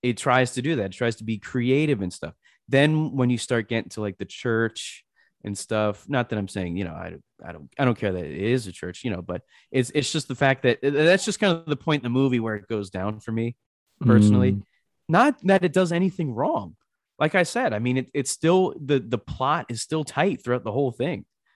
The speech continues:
Speaker 1: It's a good story, and you kinda wanna see what happens, but it's just like, oh, okay. That's,
Speaker 2: Yeah.
Speaker 1: that's kinda my, I don't know what it is. It just
Speaker 2: They're kinda,
Speaker 1: doesn't,
Speaker 2: like,
Speaker 1: it,
Speaker 2: front loaded.
Speaker 1: like,
Speaker 2: Yeah.
Speaker 1: yeah,
Speaker 2: They're, like,
Speaker 1: front loaded,
Speaker 2: yeah.
Speaker 1: and it can't really,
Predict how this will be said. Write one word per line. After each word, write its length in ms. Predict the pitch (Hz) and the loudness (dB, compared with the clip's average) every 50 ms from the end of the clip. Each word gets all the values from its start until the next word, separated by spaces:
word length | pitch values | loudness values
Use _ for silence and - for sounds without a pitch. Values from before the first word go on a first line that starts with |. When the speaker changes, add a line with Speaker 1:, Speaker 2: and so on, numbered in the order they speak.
| _ _ _ _ - | _ _ _ _ -14
Speaker 1:
It's 160 | 117 - - | -12 -10 -10
a 40 | 107 | -6
good 260 | 101 139 180 180 - | -2 -2 -2 -2 -2
story, 520 | - - 156 165 233 269 123 95 90 - _ _ _ - | -6 -6 -4 -2 -2 -2 -2 -4 -6 -12 _ _ _ -6
and 100 | 131 131 | -4 -4
you 80 | 135 131 | -4 -2
kinda 220 | - 151 185 208 | 0 2 2 4
wanna 200 | 180 170 151 143 | 4 4 2 2
see 140 | - - 151 | 0 0 -2
what 140 | 143 131 110 | -2 -2 0
happens, 420 | 117 143 196 - - 117 113 110 | 0 0 -2 -2 -2 -4 -6 -6
but 160 | - - 117 | -4 -4 -2
it's 140 | 120 127 - | -2 -2 -4
just 260 | - 135 127 - - | -6 -10 -10 -8 -6
like, 220 | 123 120 117 107 _ _ _ _ _ _ _ _ _ _ _ _ _ _ _ - | -4 -4 -4 -6 _ _ _ _ _ _ _ _ _ _ _ _ _ _ _ -2
oh, 140 | 165 135 127 | 0 0 0
okay. 360 | 147 - - 92 90 110 - _ _ _ _ _ _ _ _ _ _ _ _ _ _ _ _ - | 0 -2 -4 -8 -8 -8 -10 _ _ _ _ _ _ _ _ _ _ _ _ _ _ _ _ 2
That's, 200 | - 107 104 101 | 4 4 4 6
Speaker 2:
Yeah. 60 | 101 | 6
Speaker 1:
that's 200 | 156 165 175 - | 6 4 4 4
kinda 200 | - 196 180 165 | 2 2 2 4
my, 440 | 156 151 147 147 147 147 143 143 - | 4 4 4 4 4 2 2 0 0
I 100 | - 156 | 0 0
don't 100 | 180 185 | 2 2
know 100 | 180 180 | 2 2
what 140 | 175 175 170 | 0 0 0
it 100 | 175 180 | -2 -2
is. 300 | 185 110 95 - - - - | -6 -6 -8 -10 -14 -12 -12
It 100 | 127 - | -10 -6
just 120 | - 135 143 | -2 2 4
Speaker 2:
They're 60 | 127 | 4
kinda, 140 | 151 139 120 | 6 6 8
Speaker 1:
doesn't, 140 | 127 139 | 8 8
Speaker 2:
like, 160 | 139 123 113 - _ - - _ _ _ _ _ _ _ _ _ _ _ _ _ _ _ _ - - - | 8 6 4 2 _ -20 -20 _ _ _ _ _ _ _ _ _ _ _ _ _ _ _ _ -18 -8 -2
Speaker 1:
it, 60 | 139 135 | 2 4
Speaker 2:
front 260 | 113 117 135 135 - | 4 4 4 4 6
loaded. 500 | 127 120 120 127 127 135 135 135 135 143 | 6 8 10 10 10 8 8 8 6 4
Speaker 1:
like, 100 | - - _ _ _ - | 0 -8 _ _ _ 6
Speaker 2:
Yeah. 380 | 131 120 110 107 101 101 117 - - _ _ _ _ _ - - - | 6 8 8 6 4 2 0 -4 -8 _ _ _ _ _ -20 -12 -2
Speaker 1:
yeah, 200 | 147 190 254 262 | 2 6 6 8
Speaker 2:
They're, 120 | - 113 | 8 8
like, 120 | 110 107 | 6 6
Speaker 1:
front 220 | - 180 226 202 185 | 6 4 4 4 4
loaded, 240 | 185 180 180 127 120 | 4 6 8 8 8
Speaker 2:
yeah. 160 | 113 104 - 143 | 6 6 4 2
Speaker 1:
and 120 | 143 139 | 0 0
it 160 | 143 - - | 0 -2 -6
can't 300 | - - 190 196 190 - | -8 -4 -4 -4 -4 -2
really, 520 | 170 170 170 165 160 156 147 139 127 - | -2 -2 0 0 2 2 2 0 0 -2